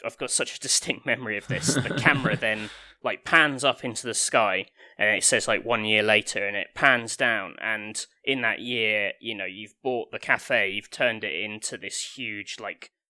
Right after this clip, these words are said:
Speaker 1: sort of bouncing night spot. Everyone, you know, and the city's just, like, transformed into this huge kind of party town, and it, it plays this amazing music. And I was obsessed with this cutscene. Like, I'd watch this cutscene over and over again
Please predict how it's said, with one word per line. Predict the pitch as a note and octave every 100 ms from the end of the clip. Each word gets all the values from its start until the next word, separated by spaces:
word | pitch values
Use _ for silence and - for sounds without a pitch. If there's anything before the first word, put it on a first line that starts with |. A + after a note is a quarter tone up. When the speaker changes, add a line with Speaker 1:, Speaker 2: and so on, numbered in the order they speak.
| _ _ _
Speaker 1:
sort | - - -
of | - -
bouncing | B2+ G#2+ - A#2+ G#2 G#2
night | A2 G#2+
spot. | - - B2+ G#2+ -
Everyone, | A#2+ A#2+ G#2+ G#2+
you | A#2
know, | G#2
and | G2+
the | G#2+
city's | - C#3+ - G#2+ G2+
just, | -
like, | B2+ -
transformed | - A2 G2+ - B2+ A2 G#2
into | G#2 -
this | G#2+ - - _ _ _
huge | - - B2+ A2+ G#2+ G2+ F#2+ -
kind | - G#2
of | G2 _
party | - A2+ G#2 - A#2 G2+ G2
town, | - A#2 G#2+ G#2+ G2+ G2+
and | G2 G2 - - _
it, | - - -
it | G#2+ -
plays | - B2 G#2+
this | B2
amazing | B2 B2 C#3+ B2 A2 G#2
music. | A#2+ A2+ G#2 - -
And | A2+
I | B2
was | A#2 A2
obsessed | - - - F#3+ D3 -
with | -
this | A2 -
cutscene. | - - - F2+
Like, | F#2+ -
I'd | G#2+
watch | A2+ C#3+ -
this | C#3 -
cutscene | C#3+ - - G#2 A2+
over | B2+ A#2+ A2 A2
and | A2
over | G#2+ G2+
again | G#2 B2+ G#2